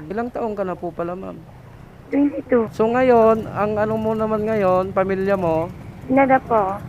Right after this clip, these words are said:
Speaker 1: andong ka sa kanya hanggang ngayon? Or yung,
Speaker 2: Wala na po.
Speaker 1: bakit naman umalis ka doon sa nag-adapt
Speaker 2: Napuno.
Speaker 1: sa'yo?
Speaker 2: Napuno na siya. Kasi sa kakulitan ko, pasaway. Hinatupag ko lang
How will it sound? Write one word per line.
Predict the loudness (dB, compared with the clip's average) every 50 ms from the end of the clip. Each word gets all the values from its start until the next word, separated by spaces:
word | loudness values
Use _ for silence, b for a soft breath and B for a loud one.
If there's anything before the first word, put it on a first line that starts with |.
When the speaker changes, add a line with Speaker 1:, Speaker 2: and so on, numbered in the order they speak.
| -10 -6
Speaker 1:
andong | -6 -4 0 0 0 -2 -2
ka | -4
sa | -4 -2
kanya | -2 0 0 -2 0 -2 -2 -2
hanggang | -2 -2 -2 -2 -2
ngayon? | -2 -2 -2 -2 -2 -4 -4 -4
Or | -2 -2 0 2 2
yung, | 2 2 2 4 4 6
Speaker 2:
Wala | 6 6 6
na | 6 4
po. | 0 -2 -4 -6 -6 -6
Speaker 1:
bakit | -4 -2 -2 0 -2 -2 -2
naman | -2 0 0 0 0 -2 -4 -6 -6
umalis | -4 -2 -2 0 0 -2 -2
ka | -2
doon | -2 -2 -2
sa | -2 0 0 0
nag-adapt | 0 2 4 4 4 4
Speaker 2:
Napuno. | 4 4 6 8 8
Speaker 1:
sa'yo? | 8 8 6 6 2 0 -8 -12 -12 -12 -12 -12 -12 -6 -2 0
Speaker 2:
Napuno | 0 0 2 2 2 2 4 4 4
na | 4 2 2 2
siya. | 2 2 2 2 0 -2 -8 -12 -14 -14 -14 -6
Kasi | -2 0 0 0 2
sa | 4 4 4
kakulitan | 4 4 2 0 -2 0 0 2 4 4 2 2 2 -2 -4
ko, | -6 -6 -6 -8 -10
pasaway. | -12 -8 -4 0 4 4 6 4 4 2 0
Hinatupag | 0 2 2 2 2 2 0 0 0 0 0
ko | 0 0
lang | -2 -2